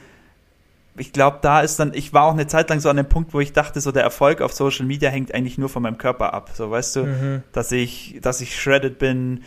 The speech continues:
Speaker 2: Mhm.
Speaker 1: dass ich immer gut in Form bin. Und da bin ich zum Glück, äh, schnell weggekommen dann, dass, dass der Fokus nicht mehr nur so auf der körperlichen,
Speaker 2: Ja.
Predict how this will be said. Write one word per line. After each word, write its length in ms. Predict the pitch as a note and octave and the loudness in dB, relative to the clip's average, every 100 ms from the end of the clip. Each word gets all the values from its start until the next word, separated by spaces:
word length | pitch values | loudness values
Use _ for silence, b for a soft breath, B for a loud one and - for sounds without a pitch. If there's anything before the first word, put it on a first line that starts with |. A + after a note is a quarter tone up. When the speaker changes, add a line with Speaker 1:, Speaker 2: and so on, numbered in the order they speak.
| B | B
Speaker 2:
Mhm. 120 | D3 | -2
Speaker 1:
dass 180 | C#3+ C#3+ | 0 0
ich 260 | B2 A#2+ - | -2 -6 0
immer 220 | E3 D3+ | 2 2
gut 200 | D3 C#3 | 2 -2
in 120 | C3+ | -2
Form 340 | - B2 C3 B2+ | -2 0 0 0
bin. 240 | C3 C3 - B B | -2 -4 -8 B B
Und 320 | - A#2 A#2 | 0 2 4
da 100 | A#2 | 4
bin 140 | B2 B2+ | 4 2
ich 140 | B2 | -2
zum 160 | - A#2+ | -2 -2
Glück, 400 | B2+ C#3+ - - - | -2 -2 -6 -16 -10
äh, 500 | - A#2+ A#2 A#2 A#2 A#2+ - - - - - | -2 2 4 4 2 -2 -14 -20 -20 -20 -14
schnell 360 | A#2 - A#2 A2+ | -8 -2 0 0
weggekommen 580 | B2+ B2 A#2 A2 G#2+ A2 | -2 -4 -4 -2 -2 -2
dann, 200 | A2 A2 | -2 -2
dass, 340 | G#2+ G#2+ - - b b - | -4 -6 -10 -14 b b -10
dass 140 | A#2 | -6
der 120 | - A2+ | -4 -2
Fokus 320 | B2+ B2 A#2+ | -4 -6 -4
nicht 220 | B2 - | -4 -2
mehr 100 | B2 | -2
nur 220 | A#2+ C#3 | 0 0
so 140 | C3 A#2 | 0 -2
auf 180 | A2 | -4
der 100 | - | -6
körperlichen, 800 | A2 A#2 A2+ A2 A2 - A2 G#2+ G#2 b b b | -6 -4 -4 -4 -6 -6 -4 -4 -6 b b b
Speaker 2:
Ja. 200 | D3 | -4